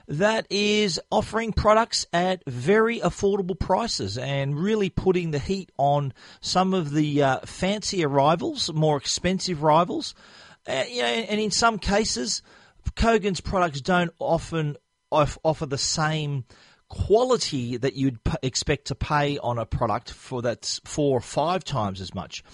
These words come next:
But it does offer great value. Not everyone wants to spend a thousand dollars on a phone. And the, the latest illustration of that is the new Kogan, uh, the new Agora Lite dual sim Android smartphone.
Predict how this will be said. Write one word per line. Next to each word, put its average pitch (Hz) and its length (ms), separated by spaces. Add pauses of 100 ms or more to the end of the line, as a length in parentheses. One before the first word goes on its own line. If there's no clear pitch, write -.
(220)
But - 80
it 151 100
does 247 280
offer 240 180
great 190 300
value. 117 540 (200)
Not 214 200
everyone 247 280
wants 240 200
to 220 100
spend 139 400 (260)
a 139 60
thousand 139 520
dollars 123 280
on 123 100
a 135 60
phone. - 400 (500)
And 143 260
the, 143 320
the 135 140
latest 196 420
illustration 127 520
of 107 80
that 120 220
is 120 220
the 123 120
new 139 280
Kogan, 135 680 (340)
uh, 110 220
the 120 100
new 131 240
Agora 131 500
Lite 120 480 (260)
dual 170 380
sim 110 440 (200)
Android 117 720
smartphone. 165 640